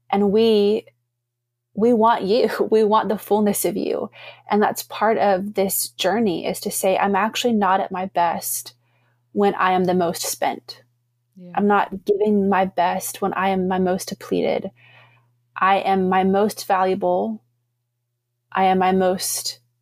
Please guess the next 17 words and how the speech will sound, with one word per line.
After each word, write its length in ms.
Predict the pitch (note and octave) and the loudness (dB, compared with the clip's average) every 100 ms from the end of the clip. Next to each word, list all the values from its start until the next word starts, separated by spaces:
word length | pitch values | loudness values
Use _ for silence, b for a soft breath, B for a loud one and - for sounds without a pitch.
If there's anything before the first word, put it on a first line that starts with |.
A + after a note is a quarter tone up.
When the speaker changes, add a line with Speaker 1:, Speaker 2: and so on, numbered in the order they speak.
| _ _ | _ _
Speaker 1:
I 80 | F#3+ | 0
am 200 | G3 F#3+ - | 2 0 0
of 220 | G#3 G3+ | 0 2
the 100 | G#3+ | 2
most 280 | G3 F#3+ - | 2 0 -4
service 640 | - F#3+ F#3 F3 F#3+ - | -4 -2 0 0 -2 -4
when 80 | - - | -4 -2
I 140 | F3+ | -2
am 120 | F3+ | -2
fully 400 | F3+ - F3 - | -4 -6 -4 -4
alive." 580 | A#1+ - - - - - _ _ _ _ _ _ _ _ _ B B B B B B _ _ _ - | -4 -6 -8 -12 -16 -20 _ _ _ _ _ _ _ _ _ B B B B B B _ _ _ 0
And 120 | G3 | 0
in 60 | |
order 180 | F#3 G3+ | 2 0
to 140 | - B3 | 0 0
do 220 | G#3 F3 | 2 2
that, 300 | F3 - | 2 0